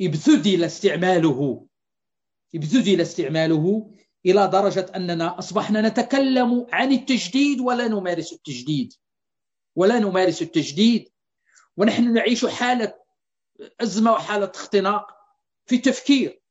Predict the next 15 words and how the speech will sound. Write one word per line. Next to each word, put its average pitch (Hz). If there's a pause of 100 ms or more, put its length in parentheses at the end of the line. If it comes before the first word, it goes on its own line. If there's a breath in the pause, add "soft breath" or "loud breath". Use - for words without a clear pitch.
(260)
الجميع 202
يقر 185
بها، 165
ولكن 247
عندما 277
نأتي 240 (680)
إلى 247
التجديد 220
فإننا 214
نتكلم 202
عن 180
التجديد 196
وعن 214
أهمية 175 (520)
التجديد. 156